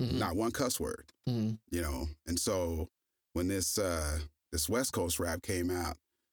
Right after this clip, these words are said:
Speaker 2: it was, it was more, you know, East Coast told a story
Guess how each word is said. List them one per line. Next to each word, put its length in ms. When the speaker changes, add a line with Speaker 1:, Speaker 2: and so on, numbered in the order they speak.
Speaker 2:
it 60
was, 380
it 100
was 220
more, 580
you 100
know, 220
East 220
Coast 260
told 200
a 40
story 540